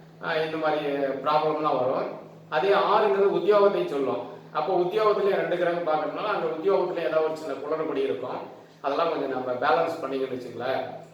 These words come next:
அடுத்து வந்து இவங்களுக்கு ராகு வந்து எட்டாம் இடத்துல இருக்குது. அப்ப எட்டுங்கிறது வந்து ஒரு பெரிய ஒரு ஆசையை காட்டும் உங்களுக்கு. ராகு வந்து பெரிய பேராசை காட்டும். அதனால வந்து எதுலேயும் ஒரு பேராசை ஆவறதுனால ஏதாச்சும் ஒரு நிதி நிறுவனம்,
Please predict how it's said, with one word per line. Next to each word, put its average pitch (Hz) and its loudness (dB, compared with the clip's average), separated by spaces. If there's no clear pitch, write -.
அடுத்து 175 0
வந்து 170 0
இவங்களுக்கு 156 -2
ராகு 175 2
வந்து 170 -2
எட்டாம் 156 2
இடத்துல 151 -2
இருக்குது. 131 0
அப்ப - -4
எட்டுங்கிறது 165 2
வந்து 156 0
ஒரு 135 2
பெரிய 175 0
ஒரு 143 4
ஆசையை 190 2
காட்டும் 151 2
உங்களுக்கு. 127 -4
ராகு 156 0
வந்து 151 -2
பெரிய 156 -2
பேராசை 156 0
காட்டும். 131 -4
அதனால 156 2
வந்து 160 0
எதுலேயும் 156 -2
ஒரு 131 0
பேராசை 165 0
ஆவறதுனால 147 0
ஏதாச்சும் 156 -2
ஒரு 139 -2
நிதி 160 -4
நிறுவனம், 147 -4